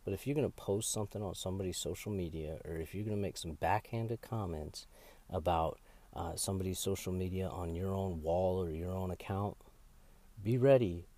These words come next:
to have somebody shoot back. You know what I mean? I mean, because when you're making positive progress in the world,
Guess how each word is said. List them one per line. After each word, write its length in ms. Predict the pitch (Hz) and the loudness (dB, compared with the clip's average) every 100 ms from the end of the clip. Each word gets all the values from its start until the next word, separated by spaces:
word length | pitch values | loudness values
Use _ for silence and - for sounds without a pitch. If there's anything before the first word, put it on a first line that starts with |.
| - | -10
to 60 | - | 2
have 240 | 101 95 | 4 4
somebody 320 | - 101 92 | 2 2 0
shoot 280 | 85 110 - | -2 -2 2
back. 440 | 104 107 - - - - - - | 4 4 2 -6 -20 -20 -18 -10
You 120 | 98 | -4
know 120 | 98 | 0
what 80 | 101 | 2
I 80 | 104 | 4
mean? 260 | 110 117 - - - - - - - - - - | 4 2 -2 -12 -20 -20 -20 -20 -20 -20 -16 -6
I 100 | 87 | 0
mean, 220 | 95 92 | 2 0
because 320 | 95 101 90 | 0 2 2
when 160 | 95 98 | 2 2
you're 100 | 113 | 4
making 300 | 113 110 95 | 4 2 -2
positive 500 | - 104 110 113 - | 6 6 6 -2 -2
progress 480 | - 104 107 113 | 0 2 2 0
in 80 | 117 | -2
the 60 | 117 | -4
world, 340 | 113 120 113 | -2 -2 -4